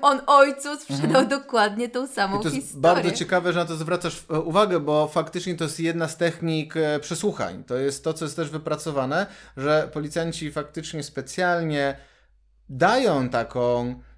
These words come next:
Speaker 2: e, łatwiejszą do zaakceptowania wersję wydarzeń, że właśnie może, może nie zauważyłeś, może tam coś, byłeś może pijany, może coś, tak podsuwają, żeby właśnie zmiękczyć te obrony, żeby ta prawda była bar-,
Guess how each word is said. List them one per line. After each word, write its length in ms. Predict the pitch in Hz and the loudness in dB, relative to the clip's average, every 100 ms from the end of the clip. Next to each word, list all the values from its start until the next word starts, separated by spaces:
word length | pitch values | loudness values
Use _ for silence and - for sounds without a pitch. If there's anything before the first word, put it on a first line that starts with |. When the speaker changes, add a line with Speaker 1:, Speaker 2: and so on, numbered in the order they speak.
| _ 127 | _ -4
Speaker 2:
e, 520 | 131 131 127 127 131 | 0 0 2 2 0
łatwiejszą 920 | - 151 160 - - 202 208 - 202 | 0 0 0 -6 0 2 2 0 0
do 140 | 180 170 | 2 2
zaakceptowania 920 | 156 151 - 156 - 143 151 151 147 | 2 0 -4 -8 -4 -2 -2 0 0
wersję 400 | 139 139 139 143 | 0 0 -2 -4
wydarzeń, 640 | 135 135 131 117 95 - - | 0 4 4 4 -2 -14 -10
że 160 | 131 | -6
właśnie 280 | 143 143 151 | -4 -4 -4
może, 300 | 151 139 147 - - | -2 -2 -2 -4 -8
może 220 | 135 131 | -6 -2
nie 120 | 131 | -2
zauważyłeś, 1120 | 120 131 135 170 160 185 180 165 160 151 147 139 | -2 -2 -2 -2 0 0 2 4 6 6 4 -2
może 260 | 139 127 | -6 -6
tam 240 | 135 131 131 | -4 -4 -4
coś, 280 | 143 135 147 | -6 -10 -6
byłeś 260 | 139 135 | -6 -4
może 200 | 143 131 | -6 -8
pijany, 540 | 139 165 180 180 170 151 | -8 -2 0 2 0 -2
może 220 | 139 135 | -4 -4
coś, 240 | 165 196 - - - - | -2 -4 -6 -20 -20 -6
tak 240 | 190 190 | -6 -4
podsuwają, 640 | 190 180 - 170 196 233 | -6 -4 -2 0 2 2
żeby 200 | 180 180 | 0 -2
właśnie 380 | 180 180 185 190 175 | -2 -4 -4 -4 -4
zmiękczyć 720 | 131 151 190 226 220 175 - | -6 -2 0 0 -2 -6 -2
te 100 | 165 | -2
obrony, 440 | 147 143 120 135 | 0 0 0 -2
żeby 200 | 156 156 | -4 -4
ta 100 | 156 | -4
prawda 560 | 151 160 180 226 160 135 | -2 0 2 2 0 -2
była 220 | 139 147 | 0 0
bar-, 240 | 135 165 | 0 -2